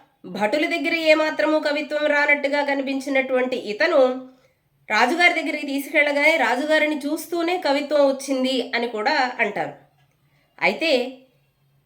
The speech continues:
ఈ చిన్న సన్నివేశం మనకు ఒక సందేశాన్ని కూడా ఇస్తోంది. ఏమిటి అంటే, విపత్కర పరిస్థితులు మనకి ఎదురైనప్పుడు మనం గనక ధైర్యంగా నిలబడితే తెలియకుండానే మనలో ఉన్నటువంటి శక్తి బయటపడుతుంది అనే విషయం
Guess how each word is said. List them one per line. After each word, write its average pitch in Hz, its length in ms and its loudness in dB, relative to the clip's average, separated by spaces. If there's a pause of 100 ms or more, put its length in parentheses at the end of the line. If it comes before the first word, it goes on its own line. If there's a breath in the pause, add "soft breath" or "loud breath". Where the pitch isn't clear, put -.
(120)
ఈ 262 280 0
చిన్న 269 180 2
సన్నివేశం 349 600 0
మనకు 294 220 0
ఒక 254 60 -2
సందేశాన్ని 311 600 0
కూడా 269 200 2
ఇస్తోంది. 240 500 -2 (340)
ఏమిటి 277 380 2
అంటే, 277 360 4
విపత్కర 370 720 4
పరిస్థితులు 302 880 -2 (360)
మనకి 269 280 0
ఎదురైనప్పుడు 330 640 2
మనం 254 340 2
గనక 254 180 0
ధైర్యంగా 311 560 2
నిలబడితే 285 800 2 (400 loud breath)
తెలియకుండానే 349 800 2
మనలో 320 500 2
ఉన్నటువంటి 311 680 -2
శక్తి 302 680 -2
బయటపడుతుంది 262 1000 0
అనే 247 200 0
విషయం 262 600 -2